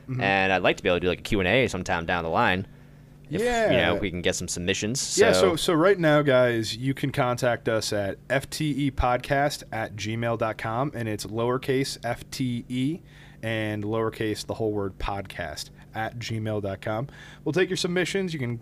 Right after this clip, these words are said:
Speaker 1: reach out to us, say, if, you know, say anything you want. Uh, appreciate not too much hate or nothing too,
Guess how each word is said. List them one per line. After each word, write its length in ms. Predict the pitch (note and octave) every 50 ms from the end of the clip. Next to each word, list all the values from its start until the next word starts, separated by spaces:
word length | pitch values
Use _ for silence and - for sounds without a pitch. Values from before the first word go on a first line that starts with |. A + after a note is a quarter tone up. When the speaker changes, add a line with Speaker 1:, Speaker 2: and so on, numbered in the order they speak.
| - -
Speaker 1:
reach 220 | B2+ C3 B2 - B2+
out 200 | B2 B2 B2 -
to 120 | - C#3+ C#3+
us, 140 | D3 C#3+ -
say, 300 | - B2 A#2 A#2 A2+ A2+
if, 100 | G#2 B2
you 60 | A2+
know, 160 | A2+ A2 G#2+
say 180 | - - C#3 C3+
anything 300 | C3 B2+ - C3+ C3+ C3+
you 80 | B2+
want. 320 | B2 B2+ C3+ C3 C3+ C3 - - - - - - -
Uh, 160 | A#2+ B2 B2 B2+
appreciate 540 | B2+ B2+ - F3 E3+ D#3 - E3 D#3+ D#3+ C#3+
not 180 | D3+ D3 C#3+
too 120 | - - D3+
much 220 | D3+ D3 C3+ -
hate 280 | - D3+ D3+ D3+ D3 C#3
or 80 | C3
nothing 400 | A#2+ A#2+ B2 C3 B2 - C#3+ C#3
too, 320 | B2+ - C#3 C#3 C3+ C3